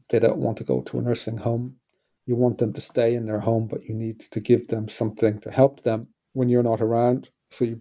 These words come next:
you give them a, a home care robot.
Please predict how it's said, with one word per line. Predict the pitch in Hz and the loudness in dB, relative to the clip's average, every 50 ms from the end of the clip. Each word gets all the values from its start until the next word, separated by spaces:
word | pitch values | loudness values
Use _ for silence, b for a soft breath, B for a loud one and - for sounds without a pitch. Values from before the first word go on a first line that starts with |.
| - _ | -12 _
you | 160 135 123 | -6 -6 -4
give | - - 123 127 - | 0 -2 -2 -2 -2
them | - 117 117 117 | -4 -4 -2 -4
a, | 117 120 - - _ - 120 - - _ _ _ _ | -6 -8 -12 -16 _ -18 -20 -20 -20 _ _ _ _
a | - | -4
home | - 131 127 123 127 | 2 2 4 4 2
care | 123 - - 127 123 117 | -2 -4 -2 0 0 2
robot. | 123 131 135 135 139 143 143 - _ | 2 2 2 2 0 -2 -2 -6 _